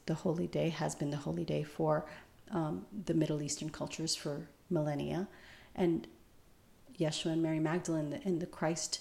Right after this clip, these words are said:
Mystery School, that's what they, they, they celebrated that holy day. It was Friday.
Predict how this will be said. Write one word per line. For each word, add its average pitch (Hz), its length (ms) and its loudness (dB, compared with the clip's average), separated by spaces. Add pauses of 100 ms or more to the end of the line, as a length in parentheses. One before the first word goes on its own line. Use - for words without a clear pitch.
(160)
Mystery 175 360 6
School, 156 520 0 (560)
that's 196 480 2
what 185 340 4
they, 160 440 6 (340)
they, 202 640 8 (720)
they 185 320 6
celebrated 190 680 6
that 180 160 2
holy 208 360 2
day. - 240 -4
It 196 120 2
was 180 120 2
Friday. 208 520 0